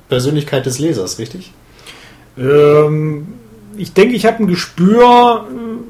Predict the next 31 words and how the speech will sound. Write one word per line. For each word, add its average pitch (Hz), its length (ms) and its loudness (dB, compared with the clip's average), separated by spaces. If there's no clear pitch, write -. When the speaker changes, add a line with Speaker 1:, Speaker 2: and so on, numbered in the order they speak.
Speaker 2:
äh, - 60 -12
recht 185 240 -4
unbedingter 202 720 -2
Art 175 240 -4
für 196 220 -4
Potenziale 165 800 0
im 151 260 -6
Menschen 185 640 -4
wie 175 60 -6
in 160 80 -4
der 160 100 0
Technik. 131 400 -8
Speaker 1:
Ja. 104 260 -4
Speaker 2:
Ich 147 120 -6
habe 147 120 -6
sehr 170 140 0
intensiv 185 600 2
und 208 100 -2
über 190 140 0
lange 175 260 0
Jahre 170 280 2
mit 160 160 -2
Menschen 160 340 -2
gearbeitet, 190 720 -2
beratend, 185 580 0
im 175 160 -6
Coaching 214 600 -2
und, 165 440 -8
äh, 160 460 -4
im 147 120 -10
Training. 175 420 -2